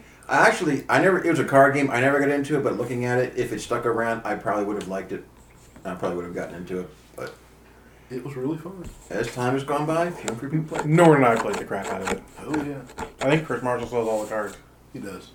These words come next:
Speaker 1: Probably.
Speaker 3: Yeah.
Speaker 2: He has all of my old decks. Because I had to leave the card somewhere.
Speaker 3: All right. So,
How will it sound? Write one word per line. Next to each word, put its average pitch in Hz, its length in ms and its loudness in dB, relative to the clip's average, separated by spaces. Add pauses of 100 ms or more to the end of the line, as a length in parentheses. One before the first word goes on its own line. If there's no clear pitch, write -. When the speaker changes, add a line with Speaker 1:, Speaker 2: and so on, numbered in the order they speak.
(140)
Speaker 1:
Probably. 117 300 -4
Speaker 3:
Yeah. - 100 -10 (1000)
Speaker 2:
He 139 100 -4
has 135 380 0 (260)
all 120 260 -4
of 107 80 -10
my 110 120 -8
old 107 280 -10
decks. 123 320 -10 (1600)
Because 107 300 -12
I 107 80 -8
had 107 300 -10
to 98 120 -16
leave 110 260 -12
the 107 80 -12
card 104 420 -10
somewhere. 78 580 -14 (3000)
Speaker 3:
All 139 140 0
right. 156 300 6 (440)
So, 131 360 2